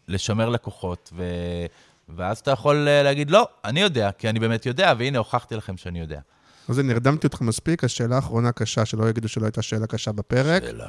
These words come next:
Speaker 1: קשה.
Speaker 2: אבל אמיתי, כי אני, כי אני לא הצלחתי להבין את זה בין השורות, אז אני שואל את זה ישירות.
Speaker 1: רגע, אז יצאתי כאילו מישהו לא ברור?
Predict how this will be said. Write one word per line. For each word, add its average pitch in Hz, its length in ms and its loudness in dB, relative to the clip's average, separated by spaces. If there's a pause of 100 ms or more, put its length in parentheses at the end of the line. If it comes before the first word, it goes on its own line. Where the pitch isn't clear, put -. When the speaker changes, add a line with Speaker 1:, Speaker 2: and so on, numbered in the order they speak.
Speaker 1:
קשה. - 360 -4 (1200)
Speaker 2:
אבל 117 200 2
אמיתי, 139 360 4 (540)
כי 147 100 8
אני, 143 200 6
כי 143 140 4
אני 185 240 2
לא 165 120 4
הצלחתי 170 360 2
להבין 131 280 4
את 131 60 2
זה 123 100 2
בין 123 140 2
השורות, 104 420 -4
אז 101 80 -8
אני 107 80 -2
שואל 127 180 -2
את 127 60 0
זה 127 60 0
ישירות. 113 580 -2 (560)
Speaker 1:
רגע, 107 300 -2
אז 104 380 0
יצאתי 131 380 4
כאילו 131 260 4
מישהו 127 300 2
לא 113 120 4
ברור? 117 480 2